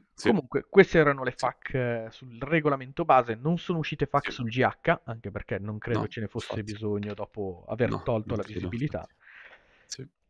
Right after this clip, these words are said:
Speaker 2: E vedrei rapidamente anche quelle dei tomi. Non le ho prese
Speaker 1: Vai,
Speaker 2: tutte, ho
Speaker 1: vai.
Speaker 2: preso solo quelle che secondo me erano più interessanti, perché ce n'erano certe che erano letteralmente ridicole.
Speaker 1: Sì,
Speaker 2: Ad esempio,
Speaker 1: sì.
Speaker 2: la prima Sylvanet, che è un,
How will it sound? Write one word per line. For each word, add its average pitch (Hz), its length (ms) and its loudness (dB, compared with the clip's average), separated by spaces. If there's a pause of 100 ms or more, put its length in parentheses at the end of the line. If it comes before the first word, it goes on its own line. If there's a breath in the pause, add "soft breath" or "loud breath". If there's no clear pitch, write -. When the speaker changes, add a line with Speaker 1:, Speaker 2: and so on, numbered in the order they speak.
(360)
Speaker 2:
E 214 200 4
vedrei 185 320 4
rapidamente 185 560 0
anche 170 200 0
quelle 139 540 2
dei 123 220 0
tomi. 98 420 -4 (120)
Non 170 280 6
le 202 60 8
ho 190 40 8
prese 147 260 0 (140)
Speaker 1:
Vai, 104 160 4
Speaker 2:
tutte, - 0 -
ho 101 60 8
Speaker 1:
vai. 98 100 4
Speaker 2:
preso 135 140 -2
solo 202 380 4
quelle 165 260 2
che 151 100 -4
secondo 135 380 -4
me 135 80 -2
erano 131 280 0
più 110 400 -8
interessanti, 110 920 -2 (680)
perché 110 380 2
ce - 140 -2
n'erano 120 320 2
certe 113 400 0
che - 80 -10
erano 101 460 -4
letteralmente 107 720 -8
ridicole. 95 560 -12 (640 loud breath)
Speaker 1:
Sì, 208 220 4
Speaker 2:
Ad 254 120 6
esempio, 151 520 4
Speaker 1:
sì. - 40 -2 (480)
Speaker 2:
la 226 140 6
prima 156 260 4
Sylvanet, 127 920 0
che 185 420 6
è 180 100 8
un, 156 180 4